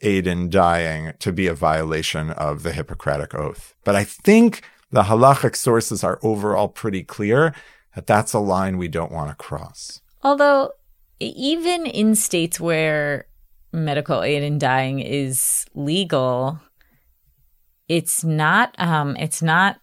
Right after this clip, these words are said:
Speaker 2: anything goes, right? There is nobody anywhere who says, like, "You could just suffocate the person. Like, you can take the air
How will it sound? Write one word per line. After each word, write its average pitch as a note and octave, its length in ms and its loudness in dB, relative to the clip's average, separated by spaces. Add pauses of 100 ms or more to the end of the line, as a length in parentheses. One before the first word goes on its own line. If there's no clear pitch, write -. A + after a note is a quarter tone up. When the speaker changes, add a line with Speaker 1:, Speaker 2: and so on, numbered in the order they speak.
(140)
Speaker 2:
anything E3 480 0
goes, - 480 0
right? C#3 300 -2
There E3+ 160 0
is F3 220 0
nobody E3+ 680 4
anywhere D#3+ 640 2
who C#3+ 120 -4
says, C#3 320 -2
like, C#3+ 300 -2
"You A3+ 80 -6
could A3+ 160 -14
just - 180 -6
suffocate G3+ 500 -6
the - 80 -14
person. - 520 -12
Like, E3 160 -10
you E3+ 80 -6
can F#3 160 0
take - 260 -6
the G3 180 -4
air G#3 300 -2